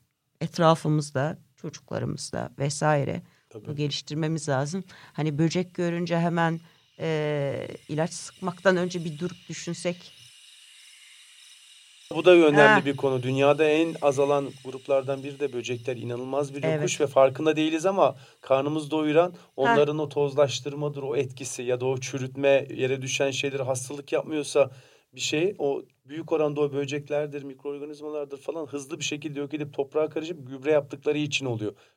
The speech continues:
Speaker 2: Yoksa etraf ceset dolardı yani. Hani anlatabiliyor muyum yani? Kokudan geçemezdik mesela o senin böcek
Speaker 1: O böcekler sayesinde.
Speaker 2: Hepsi işte yani o bize besin yapıyor, bunları yapıyor. Farkında değiliz yani pıt diye,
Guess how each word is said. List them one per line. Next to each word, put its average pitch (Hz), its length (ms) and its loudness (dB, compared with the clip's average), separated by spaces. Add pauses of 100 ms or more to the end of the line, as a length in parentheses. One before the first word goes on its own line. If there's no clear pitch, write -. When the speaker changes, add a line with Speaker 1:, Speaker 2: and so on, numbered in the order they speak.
Speaker 2:
Yoksa 131 260 -4
etraf 147 420 2 (880)
ceset 180 400 2
dolardı 127 420 4
yani. 110 240 -2
Hani 117 160 -4
anlatabiliyor 135 560 -2
muyum 160 160 0
yani? 120 300 0
Kokudan 143 360 2
geçemezdik 151 640 0
mesela 123 200 -4
o 131 40 -4
senin 143 280 -6
böcek 143 260 0
Speaker 1:
O - 40 -4
böcekler 180 540 6
sayesinde. 147 420 6
Speaker 2:
Hepsi 117 380 2
işte 180 280 0
yani 151 260 4
o 151 140 2
bize 156 240 -4
besin 156 320 -4
yapıyor, 160 420 -2
bunları 151 300 0
yapıyor. 156 320 0
Farkında 139 480 2
değiliz 123 340 -2
yani 120 240 -2
pıt - 220 -12
diye, 156 240 0